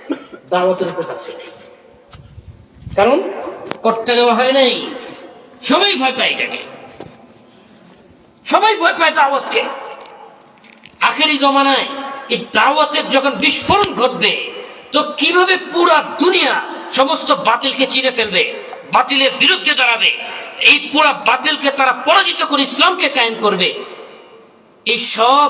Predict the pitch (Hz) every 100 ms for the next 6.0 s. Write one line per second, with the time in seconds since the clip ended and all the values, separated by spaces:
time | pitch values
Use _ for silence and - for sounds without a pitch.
0 | - 254 - 247 233 - 214 - 220 208
1 | 202 196 208 202 196 185 175 202 196 175
2 | 170 208 202 180 208 - - - - -
3 | - - 190 202 226 220 196 208 233 233
4 | 233 226 214 208 190 170 180 202 196 196
5 | 175 175 180 220 180 147 110 117 - -